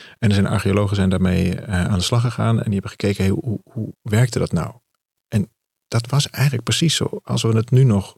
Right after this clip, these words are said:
doen. Namelijk wilgetenen gebogen. Zij maakten gebruik van kleibollen die ze dan, eh, verwarmden. Nou, ook een vorm van, van steen natuurlijk. Die kwamen in die hut, er lagen wat dierenhuiden overheen, er ging een lapje voor de deur en hey,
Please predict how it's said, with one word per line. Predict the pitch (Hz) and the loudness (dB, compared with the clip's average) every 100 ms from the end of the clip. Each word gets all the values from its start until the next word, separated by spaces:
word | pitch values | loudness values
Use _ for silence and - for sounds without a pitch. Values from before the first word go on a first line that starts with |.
| _ | _
doen. | 143 113 147 | 2 2 0
Namelijk | 113 101 101 - _ | 0 2 2 -2 _
wilgetenen | 101 95 - - 101 110 | 0 0 0 0 2 2
gebogen. | 110 110 104 - 151 - - - - - | 2 2 2 -2 -10 -14 -20 -20 -20 -6
Zij | 104 | 0
maakten | 90 85 | 0 0
gebruik | - 92 87 | -2 -2 0
van | 92 - | -2 -2
kleibollen | 92 92 98 101 104 104 | 0 2 2 2 2 2
die | |
ze | 98 98 | 0 0
dan, | 101 101 | 2 2
eh, | 101 | 2
verwarmden. | 98 95 90 98 123 | -2 0 2 2 0
Nou, | 92 - _ _ | -4 -12 _ _
ook | - | -12
een | |
vorm | - 107 104 | -2 0 0
van, | 113 110 - | 0 -2 -4
van | 110 | -4
steen | 110 110 | 0 2
natuurlijk. | 117 120 - _ _ _ _ _ _ _ _ _ - - | 2 -2 -10 _ _ _ _ _ _ _ _ _ -14 -2
Die | 120 | 0
kwamen | 107 95 | 2 0
in | - | 0
die | 92 | 0
hut, | 92 120 | 2 0
er | - - - | -4 -14 -8
lagen | - 101 | -2 0
wat | 92 | 2
dierenhuiden | 90 101 98 101 104 | 2 4 4 2 2
overheen, | 101 107 113 | 2 2 4
er | |
ging | 113 101 | 4 4
een | 92 104 | 2 0
lapje | 98 98 104 | -2 0 0
voor | 117 | 2
de | 110 | 2
deur | 104 113 117 | 4 4 4
en | 127 | 4
hey, | 117 143 | 4 4